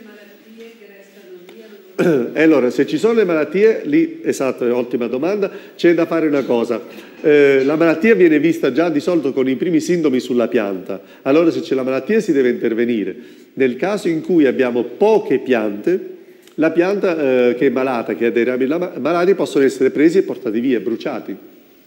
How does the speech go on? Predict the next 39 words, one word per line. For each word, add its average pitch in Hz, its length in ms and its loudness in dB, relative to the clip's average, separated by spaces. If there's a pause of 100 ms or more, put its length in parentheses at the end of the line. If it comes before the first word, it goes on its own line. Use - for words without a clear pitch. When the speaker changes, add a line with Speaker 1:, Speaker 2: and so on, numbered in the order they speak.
(120)
Speaker 2:
specialmente 143 480 -2
se 131 80 -4
la 123 60 -4
malattia 120 240 -4
è 123 40 -2
infettiva. 113 440 -4 (280)
E 147 120 -2
quelli 190 240 2
sono 147 200 -4
i 143 60 -2
soliti 151 360 -4
casi 156 320 -4
di 127 80 -4
intervento 151 680 -2
come 135 320 0
quello 123 220 0
del 120 160 0
medicinale, 110 600 -4
cioè 139 200 2 (220)
si - 180 -2
va 165 200 0
ad 127 120 -2
agire 226 840 -2
solo - 300 0
su 160 180 -6
quella 131 220 0
pianta, 185 360 -2
solo 185 200 -2
su 156 140 -6
quel 139 140 0
problema. 107 540 -4 (140)
Non 156 160 0
è 196 60 2
che 185 80 0
dobbiamo 123 360 0
bruciare 117 580 -6
tutto - 180 -10
il - 60 -12
frutteto, 110 440 -4